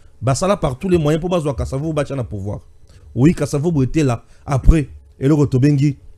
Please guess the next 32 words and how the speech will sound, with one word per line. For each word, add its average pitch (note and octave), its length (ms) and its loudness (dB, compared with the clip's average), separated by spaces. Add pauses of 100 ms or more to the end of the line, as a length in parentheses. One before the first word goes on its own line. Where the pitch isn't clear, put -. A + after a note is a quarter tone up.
(680)
euh, A#2+ 480 2 (160)
indépendance. D3+ 840 -2 (420)
Kasavubu F3 440 0
et - 20 4
Lumumba. D3+ 420 2 (920)
Tout C#4 200 4
ici, B3+ 160 -2
bango G#3 240 0
mitu, G3 380 0 (1120)
bazangi F3+ 400 0
koma E3 240 0
kokende B2+ 340 -2
liboso. A2+ 440 -2 (360)
Mobutu F#3 540 2
aye, E3+ 340 6
il A#3+ 280 2
était A#3+ 280 4
sous B3 260 -4
contrôle A3 500 -2
na D#3 100 -2
bango. C3 340 -4 (240)
Mobutu A#3 380 2
a B3 80 2
joué G#3+ 300 4
le F3+ 140 4
rôle G#3+ 420 0
oyo G#3 180 8
ba, D3 120 0
ba C3+ 220 0
pesi - 300 -6
Kagame C#3 480 -4
lelo, A#2+ 320 -4